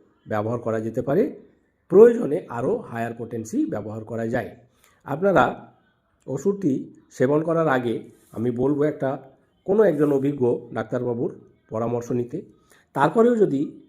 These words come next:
আপনারা মনে করেন যে এই ওষুধের সঙ্গে কারো শারীরিক বা মানসিক লক্ষণগুলো কিছু কিছু মিল পাওয়া যাচ্ছে, তাহলে সেক্ষেত্রে আপনারা প্রাথমিকভাবে তিরিশ পাওয়ারের ওষুধ আপনারা ব্যবহার করতে পারবেন।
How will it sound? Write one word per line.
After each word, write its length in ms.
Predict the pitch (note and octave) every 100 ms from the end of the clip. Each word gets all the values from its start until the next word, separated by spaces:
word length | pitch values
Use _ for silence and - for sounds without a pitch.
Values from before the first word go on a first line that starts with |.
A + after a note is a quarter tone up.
| _
আপনারা 340 | - B2 C#3+ C#3
মনে 240 | C3+ D#3+
করেন 300 | F3 C#3+ C3
যে 140 | B2 B2
এই 60 |
ওষুধের 440 | A#2+ A#2+ D3 D3 D#3
সঙ্গে 420 | D3+ A#2+ A2 A2 - _ _ _ _ _ _ _
কারো 400 | - B2 B2 - -
শারীরিক 420 | - B2 B2 C3+ B2+
বা 80 |
মানসিক 380 | A#2 A#2 B2+ B2+
লক্ষণগুলো 460 | A#2 A2+ A#2+ A2+ A2+
কিছু 200 | A#2 A#2+
কিছু 180 | A2+ A#2+
মিল 360 | A#2+ E3+ G3+
পাওয়া 200 | B2+ A2+
যাচ্ছে, 340 | G#2+ G#2+ A#2 - _ _ _ -
তাহলে 440 | C3 C#3 B2+ C#3 -
সেক্ষেত্রে 720 | - E3 E3 E3+ C#3+ G#2+ - - _ _ -
আপনারা 680 | B2+ C3 B2 A#2 - - _ -
প্রাথমিকভাবে 720 | A#2 A#2 E3+ F#3 C3 A2+ A2 - -
তিরিশ 300 | G#3+ A#3 -
পাওয়ারের 360 | E3 C#3 B2+ B2
ওষুধ 280 | A#2 C3+ F#3+ - _ -
আপনারা 640 | A#2 - A2 A2 A#2+ - -
ব্যবহার 300 | A2+ G#2 G#2+
করতে 260 | A2 -
পারবেন। 460 | B2 A2 A2+ G3+ C4